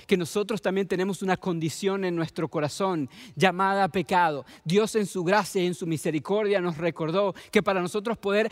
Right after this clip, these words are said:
ser adoptados como hijos de Dios, Él tuvo que tomar un riesgo muy grande. Él tuvo que enviar a su Hijo Jesús a pagar por nuestro pecado, pagar por nuestra enfermedad,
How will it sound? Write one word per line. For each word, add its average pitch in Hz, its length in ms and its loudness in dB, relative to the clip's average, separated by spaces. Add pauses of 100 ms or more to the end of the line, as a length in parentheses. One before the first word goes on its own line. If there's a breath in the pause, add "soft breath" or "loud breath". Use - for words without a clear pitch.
ser 220 340 2
adoptados 208 760 2
como 180 300 -2
hijos 202 300 -2
de 190 100 0
Dios, 208 220 4
Él 196 100 2
tuvo 214 220 0
que 196 100 -2
tomar 196 320 2
un 202 140 0
riesgo 202 400 0
muy 185 140 -2
grande. 202 340 2 (140 loud breath)
Él 202 120 6
tuvo 233 180 0
que 208 100 0
enviar 220 300 4
a 214 60 0
su 190 240 -8
Hijo 220 300 -4
Jesús 214 420 -4
a 196 80 4
pagar 202 540 4 (180 loud breath)
por 214 160 2
nuestro 202 380 -2
pecado, 202 400 2
pagar 202 480 4
por 226 120 -8
nuestra 214 220 -6
enfermedad, 196 500 0